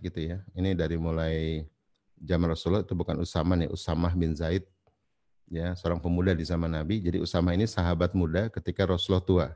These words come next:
gitu ya. Jadi ketika Rasulullah muda dia masih bayi kan, begitu Rasulullah tua dia menjadi pemuda.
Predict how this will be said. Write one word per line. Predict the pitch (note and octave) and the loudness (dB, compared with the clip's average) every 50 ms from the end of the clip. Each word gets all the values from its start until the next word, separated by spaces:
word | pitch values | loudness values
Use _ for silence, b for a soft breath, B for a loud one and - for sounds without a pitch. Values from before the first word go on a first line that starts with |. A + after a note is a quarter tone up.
| - - | -10 -10
gitu | F2+ E2+ E2 F2+ E2 F2 | -6 -2 0 0 0 0
ya. | G2 - _ _ _ _ _ _ _ _ _ _ - | -2 -4 _ _ _ _ _ _ _ _ _ _ -4
Jadi | D#2+ F#2+ - | -4 -4 -4
ketika | F2 - G2 G2+ F2+ | -4 -4 0 2 2
Rasulullah | F2+ F2 - F#2+ F2 F2 | 2 2 4 4 4 4
muda | F#2 F2 F2 G#2 G#2 | 4 4 4 4 6
dia | G2+ G#2 | 6 4
masih | G2 F#2 - F#2 E2 | 4 4 2 0 0
bayi | D#2 D#2 F2 F2+ E2+ D2+ | 2 2 2 0 0 -2
kan, | E2 D#2+ F2 | -6 -8 -8
begitu | D#2+ E2 D#2 - | -8 -8 -6 -4
Rasulullah | D#2+ D#2+ - - E2 D#2 | -4 -4 -4 -4 -6 -6
tua | - D2+ D#2 D#2+ F#2 G2+ A2+ - _ _ _ | -4 -2 -2 0 0 -2 -4 -6 _ _ _
dia | - E2+ E2 E2+ | -4 -2 0 2
menjadi | F2+ E2+ E2 D#2 | 2 2 2 0
pemuda. | D#2+ - E2+ D#2+ E2+ E2 D2+ D2 | 0 0 0 2 2 2 0 -2